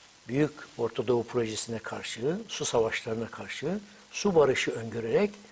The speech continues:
Suriye, Irak ve Türkiye'nin işbirliğiyle Mustafa Kemal Atatürk'ün yaptığı gibi efendim uluslararası sistemler, birliktelikler, barış öneriyoruz. Suriye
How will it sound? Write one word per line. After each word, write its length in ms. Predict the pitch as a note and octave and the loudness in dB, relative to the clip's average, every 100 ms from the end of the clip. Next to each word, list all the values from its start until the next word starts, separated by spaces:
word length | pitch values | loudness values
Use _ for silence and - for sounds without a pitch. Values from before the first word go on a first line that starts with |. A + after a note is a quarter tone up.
| - - | -20 -12
Suriye, 580 | - D#3 D3+ B2 A2+ A2+ | 0 4 4 4 4 2
Irak 320 | C#3 C3+ C3 B2 | 4 4 4 -2
ve 60 | |
Türkiye'nin 1120 | - C3+ G#2+ - A2+ G#2 - - - C3+ G3 G#3 | -6 -6 -6 -8 -6 -6 -12 -20 -8 -2 -2 -2
işbirliğiyle 840 | - - B2 A2 A2 F#2+ C#3+ A3 - - - - | -6 -6 -6 -4 -6 2 2 2 -2 -20 -20 -14
Mustafa 320 | A#2+ - B2+ C3 | -8 -2 -2 -2
Kemal 240 | B2+ B2+ | -2 -2
Atatürk'ün 460 | A2+ C3 C3 A#2+ E3+ | -2 -4 -6 -2 2
yaptığı 420 | C3+ A#2 - B2 | 2 2 0 0
gibi 420 | G#2+ G2+ F3 A3 - - - - A2+ | 0 2 2 2 -4 -20 -20 -16 -10
efendim 480 | A#2+ A2 A2 F#3 G#3 - - - - - - - - - | -8 -6 -4 -6 -6 -20 -20 -20 -20 -20 -20 -20 -20 -10
uluslararası 800 | A#2+ A2+ - D#3+ A#2 - F3 G#3 - | -6 -2 4 4 2 -4 -2 -2 -4
sistemler, 840 | - - - A#2 G2 D3 E3+ B2 - - - - - - - - - - - - - - - - | -8 -8 -8 -8 0 4 6 4 -4 -18 -20 -20 -20 -20 -20 -20 -20 -20 -20 -20 -20 -20 -14 -6
birliktelikler, 960 | C3 B2 - B2+ B2 - C#3+ B2 - - - - | -2 -2 0 0 0 4 6 4 0 -16 -20 -12
barış 560 | G#2+ B2 C#3 B2+ - - - | -2 4 4 4 0 -6 -10
öneriyoruz. 720 | - - - - - - - - - - - - - - - - - | -10 -10 -12 -14 -14 -16 -18 -20 -20 -20 -20 -20 -20 -20 -20 -20 -12
Suriye 880 | - F3 F3 C#3 A2 B2+ D#3 D#3+ | -2 4 6 6 6 8 8 6